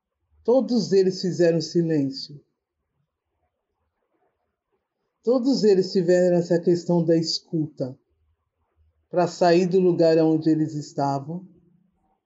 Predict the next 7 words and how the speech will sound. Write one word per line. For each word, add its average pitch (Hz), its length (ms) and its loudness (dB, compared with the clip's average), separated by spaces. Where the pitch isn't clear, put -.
e 175 120 -8
construir 175 720 2
algo. 127 520 -6
E 165 100 -8
com 180 200 0
muita 156 580 2
dor. 175 460 -2